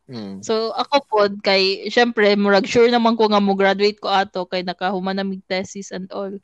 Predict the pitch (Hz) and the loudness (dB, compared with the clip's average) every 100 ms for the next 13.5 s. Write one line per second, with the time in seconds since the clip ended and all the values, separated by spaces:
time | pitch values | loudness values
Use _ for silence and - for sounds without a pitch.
0 | _ _ _ _ - 214 202 196 190 262 | _ _ _ _ 0 4 6 6 4 4
1 | 294 277 - 220 202 214 220 202 226 220 | 4 2 4 6 6 4 0 2 4 4
2 | 214 208 196 196 233 277 277 277 254 220 | 4 4 4 4 2 4 4 2 2 0
3 | 220 214 202 196 190 208 - _ _ _ | 0 4 4 4 2 -2 -10 _ _ _
4 | _ _ - - 214 208 226 220 202 214 | _ _ -8 0 2 2 2 0 0 -2
5 | 214 196 185 202 226 233 202 185 185 185 | 0 -2 2 2 4 2 0 -2 -2 -2
6 | 190 185 202 190 180 - _ _ _ _ | -4 -8 -8 -4 -4 -6 _ _ _ _
7 | _ - 185 160 123 107 185 180 180 180 | _ -6 -2 -2 -4 -6 -4 -4 -4 -8
8 | 180 185 175 _ 185 - 185 196 190 190 | -6 -8 -8 _ -20 -4 -4 -4 -4 0
9 | 185 185 185 180 175 175 175 - 185 - | 2 2 0 -2 -2 -2 -4 -6 -8 -6
10 | 190 175 190 202 196 185 175 165 175 170 | -10 -10 -10 -6 -2 -2 -4 -6 -8 -8
11 | - 175 170 - _ _ - 190 202 226 | -10 -8 -8 -10 _ _ -4 0 4 4
12 | 226 226 202 208 190 - 190 196 208 214 | 6 6 4 4 0 4 2 4 2 0
13 | - - 180 185 | -6 -2 0 -2